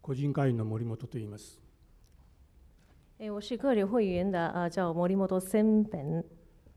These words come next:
Speaker 1: えー、私は質問ではなくて、えー、コメントをいただければと思ってます。
Speaker 2: えー，那么我不是要提问，也就是我希望听到您的意见。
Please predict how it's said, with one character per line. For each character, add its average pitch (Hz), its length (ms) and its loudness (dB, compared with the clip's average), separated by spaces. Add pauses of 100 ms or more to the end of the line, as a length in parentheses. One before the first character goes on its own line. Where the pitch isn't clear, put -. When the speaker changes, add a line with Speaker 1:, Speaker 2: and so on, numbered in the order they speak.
(160)
Speaker 1:
え 127 180 -10
ー、 - 20 -8
私 127 360 -8
は 139 240 -4
質 - 240 -10
問 180 260 -4
で 180 80 0
は 151 180 -4
な 131 120 -6
く - 120 -20
て、 117 280 -4 (360)
え 127 140 -6
ー、 - 60 -14
コ - 120 -4
メ 185 140 2
ン 190 100 -2
ト 190 160 -2
を 170 80 2
い 160 40 0
た 170 100 -2
だ 151 140 -2
け 151 120 -4
れ 135 60 0
ば 120 160 -4
と - 100 -12
思 107 140 -12
っ - 20 -16
て - 180 -20
ま 95 100 -18
す。 - 280 -18 (680)
Speaker 2:
え 220 100 -4
ー， - 20 -4
那 240 60 -4
么 214 160 -2
我 185 240 0
不 302 320 -4 (100)
是 185 380 -2 (220)
要 190 180 4
提 180 260 -2
问， 202 240 4
也 170 80 2
就 202 120 2
是 208 120 2
我 170 140 4
希 302 240 -2
望 294 240 2
听 240 160 -2
到 247 160 2
您 180 180 -2
的 180 120 -2
意 196 180 -6
见。 226 380 -6